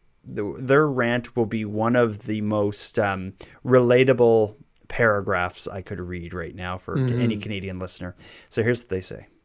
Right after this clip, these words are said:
Speaker 1: "Jordan and Aaron, I have a Tim Hortons rant. Far too often I order something, drive away, and find out I got the wrong damn thing. And I live rurally. Am I gonna go back? No. Am I gonna get into one of those godforsaken lines that seem to always snake into a main thoroughfare?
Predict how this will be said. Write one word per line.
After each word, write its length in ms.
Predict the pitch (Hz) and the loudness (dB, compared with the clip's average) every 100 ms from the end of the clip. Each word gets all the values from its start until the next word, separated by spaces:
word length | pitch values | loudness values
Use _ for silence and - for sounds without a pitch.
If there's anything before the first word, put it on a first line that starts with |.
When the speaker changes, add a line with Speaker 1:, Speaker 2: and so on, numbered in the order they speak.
| - - - _ | -20 -20 -20 _
Speaker 1:
"Jordan 360 | - 147 156 151 | 2 6 6 4
and 100 | 143 | 2
Aaron, 240 | 143 143 | 2 4
I 140 | 127 | 4
have 160 | 131 131 | 4 2
a 40 | |
Tim 240 | 110 - 131 | -2 -2 0
Hortons 380 | 127 120 107 - | 0 0 -4 -10
rant. 340 | 87 85 - - _ _ | -10 -10 -16 -20 _ _
Far 360 | - 160 196 | 0 4 4
too 220 | 208 208 | 4 6
often 340 | 123 113 - 113 | 8 6 2 -2
I 120 | 98 | -2
order 300 | 110 160 165 | 4 4 4
something, 560 | - 160 151 160 151 151 _ _ - | 0 -2 0 0 0 -6 _ _ -6
drive 360 | 110 113 123 | 2 4 4
away, 420 | 127 113 110 110 104 - _ | 4 6 6 4 -2 -16 _
and 160 | - 101 | -10 -4
find 300 | - 165 151 | 4 6 8
out 240 | 147 151 - _ | 6 4 -2 _
I 180 | - 107 | -6 -2
got 220 | 113 117 | 4 4
the 80 | 113 | 2
wrong 320 | 104 113 113 | 0 0 0
damn 320 | 104 98 98 92 | -2 -4 -4 -6
thing. 440 | - 87 82 107 _ _ - | -6 -8 -8 -18 _ _ -2
And 80 | 131 | 4
I 80 | |
live 220 | 180 190 143 | 6 4 4
rurally. 520 | 131 147 117 85 - - | 6 6 4 0 -8 -4
Am 120 | 113 | 0
I 40 | |
gonna 200 | 123 147 | 4 4
go 100 | 131 | 4
back? 460 | 110 117 147 - - _ | 4 4 4 0 -12 _
No. 420 | 107 104 98 80 - - - - | -8 -6 -6 -6 -10 -12 -20 -6
Am 60 | 113 | 0
I 80 | 113 | 4
gonna 240 | 135 143 | 4 4
get 220 | 139 143 | 4 2
into 120 | 135 | 2
one 220 | 117 123 135 | -2 0 2
of 60 | |
those 240 | 131 117 - | 2 0 0
godforsaken 960 | 123 107 123 135 151 - 135 131 117 | 2 4 4 2 -2 0 2 2 0
lines 340 | 104 110 135 - | 2 2 0 2
that 220 | 120 - | 0 2
seem 200 | 131 120 | 0 2
to 60 | 120 | 2
always 420 | 113 127 139 131 | 4 4 4 -2
snake 340 | - 127 123 | -2 -2 -2
into 320 | 113 117 135 117 | -2 -4 -2 -2
a 40 | |
main 280 | 101 107 117 | 0 0 -2
thoroughfare? 760 | 113 113 135 139 147 160 165 | 0 2 2 2 2 2 0